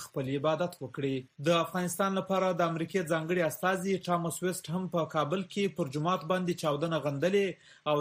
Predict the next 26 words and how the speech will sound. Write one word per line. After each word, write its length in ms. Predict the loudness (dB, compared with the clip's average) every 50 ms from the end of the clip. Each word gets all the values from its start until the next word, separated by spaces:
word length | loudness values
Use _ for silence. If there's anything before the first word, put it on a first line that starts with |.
| 2 2
د 120 | 2 2 2 2
وژل 280 | 0 0 0 -2 -2 0 -2
سویو 240 | 0 0 0 0 -2 -4
کسانو 360 | -2 0 0 0 0 0 0 0
له 80 | 0 0 0
کورنیو 480 | 0 0 2 2 0 0 0 -2 -2 0
سره 120 | 0 2 2
یې 160 | 2 0 0
خواخوږي 440 | -2 -4 -4 -2 -4 -4 -4 -2 -4 -2
ښوولې 340 | -2 0 0 0 0 0 0 0
ده. 80 | 0 -2 -2 -6 -12 _ _ _ _
ښاغلي 360 | -2 0 2 2 2 2 2 2
ویسټ 240 | 2 2 0 -2 -6 -4 -4
پر 100 | -2 -2 -4
خپله 240 | 0 0 2 2 2 0 0
ټویټر 260 | -4 -2 0 0 -2 0
پاڼه 240 | 0 0 2 2 2 2
لیکلي، 340 | 0 0 0 0 2 2 2 0 0 -2 _ _ _ -4 0
«زه 100 | 4 4 4 4 4
د 100 | 2 2 2
خلیفه 340 | 0 0 0 0 0 0 0 2
صاحب 260 | 2 2 2 0 -2 -6 -6 _
په 120 | -4 -2 0
جومات 300 | 0 2 2 2 0 0 -2 0
کې 120 | 2 2 2 4
د 20 | 4